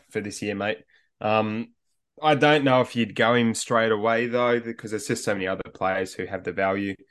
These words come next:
So you could probably wait, um, till the pointy end of the season where you're wanting a consistent edge forward to come into, into your team, 'cause Fafita, he'll come out and he'll just do great. Um, the concern is now, though,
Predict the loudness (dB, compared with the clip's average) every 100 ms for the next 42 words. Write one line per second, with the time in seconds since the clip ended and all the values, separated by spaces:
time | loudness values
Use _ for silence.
0 | _ _ _ -8 -6 -2 0 0 0 -2
1 | -2 -6 -12 -16 -14 -12 -12 -14 -10 -10
2 | -10 -8 -4 -4 -4 -8 -8 -8 -6 -8
3 | -10 _ _ _ _ -8 -4 -2 -2 -2
4 | -6 -10 -10 -10 -8 -10 -8 -10 -8 -8
5 | -8 -10 -10 -10 -12 -18 -20 -20 -14 -12
6 | -8 -10 -10 -12 -10 -10 -10 -12 -10 -6
7 | -4 -4 -6 _ _ _ _ _ _ _
8 | 4 4 4 4 4 2 -2 -4 -4 -4
9 | -4 -2 0 0 0 -2 -4 -6 -12 -20
10 | _ -8 -6 0 6 8 8 6 4 4
11 | 6 6 4 4